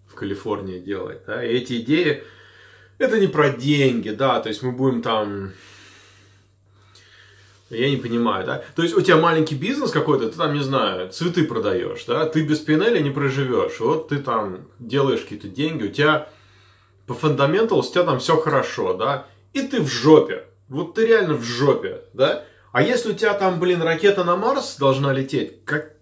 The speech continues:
она не полетит на Марс, блин, чё там делать на Марсе, да? То есть вообще глобально, если подумать об этом, да, вот, сука, чё происходит, <laughs> да? То есть какие-то компании, которые что-то делают такое, ну, что нужно для жизни,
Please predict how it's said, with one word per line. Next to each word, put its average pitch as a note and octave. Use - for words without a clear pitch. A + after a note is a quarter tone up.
она G3
не A3+
полетит A3
на F#3
Марс, G3+
блин, E3+
чё -
там G#3+
делать F3+
на A#2+
Марсе, G#2+
да? A#2
То D#3+
есть -
вообще A3
глобально, G3+
если D#3
подумать F3
об C#3
этом, G2
да, D3+
вот, D3
сука, -
чё A3+
происходит, -
<laughs> -
да? D3+
То D4+
есть -
какие-то G#3+
компании, G3
которые E3
что-то F3
делают F#3+
такое, C#3+
ну, D#3+
что -
нужно E3+
для B2
жизни, A2